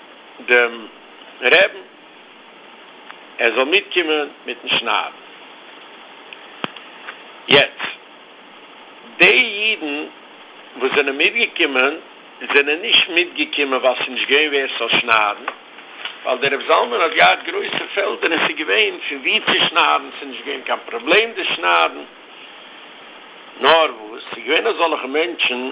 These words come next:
וואס זיי האבן געהייסן זיצערס. זיצערס זענען געווען געלאזן, זיי געזעסן און געלערנט, אין בית מדרש פון דעם רבין.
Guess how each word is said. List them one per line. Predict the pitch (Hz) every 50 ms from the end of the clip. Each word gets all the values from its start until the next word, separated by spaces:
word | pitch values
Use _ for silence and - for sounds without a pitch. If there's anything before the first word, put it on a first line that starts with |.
| - - -
וואס | 117 107
זיי | 127
האבן | 131 131 123
געהייסן | 139 135 151 156 156 - - 131 127 131 -
זיצערס. | 156 175 - - - - - - - - - - - - - - - - - - - - - - - - - - -
זיצערס | 208 226 214 - 214 190
זענען | 156 151 147 139
געווען | 147 151 165 165 156 139
געלאזן, | 127 135 131 143 151 156 156 143 123 123 113
זיי | 117 120
געזעסן | 120 113 120 147 151 147 - -
און | 135 120
געלערנט, | 107 113 123 139 147 143 127 -
אין | 113 110 107
בית | 110 - -
מדרש | 127 135 139 131 123 117 107 - - -
פון | 104 95
דעם | 101 95 95
רבין. | - - - - 156 180 208